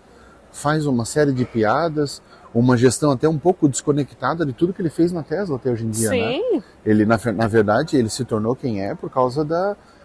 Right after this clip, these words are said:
Speaker 1: da,
Speaker 2: Ah.
Speaker 1: das características como gestor da Tesla, enfim, né?
Speaker 2: Tesla, SpaceX, que são empresas absurdamente grandes,
Speaker 1: Isso, e que
Speaker 2: né?
Speaker 1: tem robustez, né? Que tem um C E O robusto. Então, talvez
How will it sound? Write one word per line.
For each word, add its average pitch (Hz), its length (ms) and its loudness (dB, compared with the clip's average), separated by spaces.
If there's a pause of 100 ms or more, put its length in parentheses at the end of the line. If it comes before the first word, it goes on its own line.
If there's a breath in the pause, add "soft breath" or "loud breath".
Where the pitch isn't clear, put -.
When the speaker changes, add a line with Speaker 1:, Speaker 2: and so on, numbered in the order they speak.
(120 soft breath)
Speaker 1:
da, 117 360 -2
Speaker 2:
Ah. 107 40 0
Speaker 1:
das 110 260 -2
características 151 880 0 (180)
como 131 200 0
gestor 127 460 0
da 175 100 -2
Tesla, 117 560 -6
enfim, 101 240 -6
né? 220 240 4
Speaker 2:
Tesla, 220 320 0
SpaceX, 226 840 -2
que 247 120 -6
são 226 360 0
empresas 269 640 0
absurdamente 220 960 0
grandes, 202 320 -2
Speaker 1:
Isso, 185 80 -2
e - 60 -2
que 123 100 2
Speaker 2:
né? 143 60 -4
Speaker 1:
tem 196 200 4
robustez, 151 760 0
né? 120 180 -4 (340 loud breath)
Que 135 100 0
tem 139 220 4
um 208 60 4
C - 180 0
E - 40 8
O 151 100 8
robusto. 127 420 2
Então, 120 280 0
talvez 156 500 0